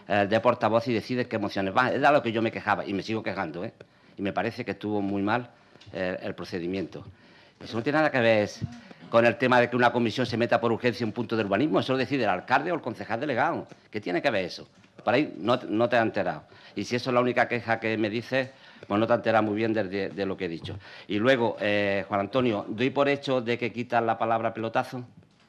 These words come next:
Hay que decirlo claro, no hay que tener miedo, la retiro.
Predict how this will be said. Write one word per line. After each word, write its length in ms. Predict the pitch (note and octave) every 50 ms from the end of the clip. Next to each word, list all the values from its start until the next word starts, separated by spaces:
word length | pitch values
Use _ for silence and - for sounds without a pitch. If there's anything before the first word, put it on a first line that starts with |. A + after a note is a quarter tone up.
| _ _ _ _ _ _ _ _ - - - _ _ _ - - - _ _ _ - _ _ _ -
Hay 120 | - G#2+ G#2
que 80 | A#2
decirlo 320 | C3+ A2 B2 B2+ G#2+ G2+ F2
claro, 260 | B2+ D#3 F3+ E3+ C3+
no 80 | A2+
hay 60 | B2 B2
que 100 | C3 B2+
tener 220 | A#2+ A#2+ B2 A#2+
miedo, 280 | B2 C3 C#3 A2+ G2+ F#2+
la 140 | G2 G#2
retiro. 600 | G2+ G2+ G#2 - C#3 C#3 B2+ A2 F2+ D2+ - -